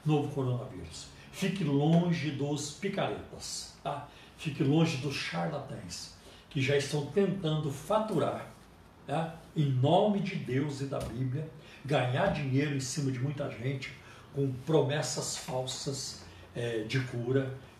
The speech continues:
E busque, busque pessoas que são confiáveis. E, é, entre em contato com sites de igrejas confiáveis e não dos curandeiros de plantão, tá? Dos falsos profetas de plantão.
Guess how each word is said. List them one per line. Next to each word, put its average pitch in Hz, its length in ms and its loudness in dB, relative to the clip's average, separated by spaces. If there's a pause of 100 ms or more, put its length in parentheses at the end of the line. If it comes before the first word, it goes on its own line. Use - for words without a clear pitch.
E 123 560 0 (840)
busque, 185 640 0
busque 208 340 -2
pessoas 190 400 -2
que - 100 -10
são 170 160 -2
confiáveis. - 840 -8 (220)
E, 143 120 0 (120)
é, 131 260 0 (120)
entre 208 360 4
em - 20 -4
contato 147 480 -2
com 147 80 -8
sites 165 480 -2
de 127 100 -4
igrejas 135 600 -4 (180)
confiáveis - 1120 -6 (160)
e 151 80 4
não 135 240 2
dos 135 200 -4
curandeiros 123 560 0
de - 80 -6
plantão, - 400 -6 (520)
tá? 135 100 -4
Dos 120 500 -6
falsos - 460 2
profetas 131 500 -2
de 117 80 -8
plantão. - 360 -12